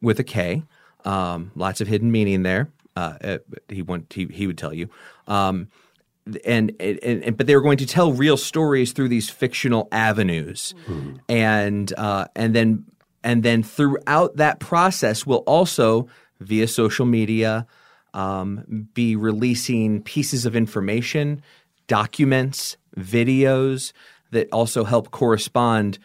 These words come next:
Speaker 1: with the disclosure. So basically he's saying, "Hey, we're gonna fool you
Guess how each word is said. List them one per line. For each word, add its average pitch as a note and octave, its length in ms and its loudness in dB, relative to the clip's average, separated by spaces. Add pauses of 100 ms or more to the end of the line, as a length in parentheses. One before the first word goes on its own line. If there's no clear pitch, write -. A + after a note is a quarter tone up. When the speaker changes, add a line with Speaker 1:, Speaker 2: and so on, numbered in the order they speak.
(240)
Speaker 1:
with A2+ 240 0
the A#2 100 2
disclosure. G#2+ 760 2
So - 120 -4
basically G3 520 2
he's C3+ 220 -4
saying, A2 380 -2 (140)
"Hey, A2 180 0
we're F#2 180 -2
gonna G3+ 160 -4
fool A2+ 380 -4
you B3 360 -4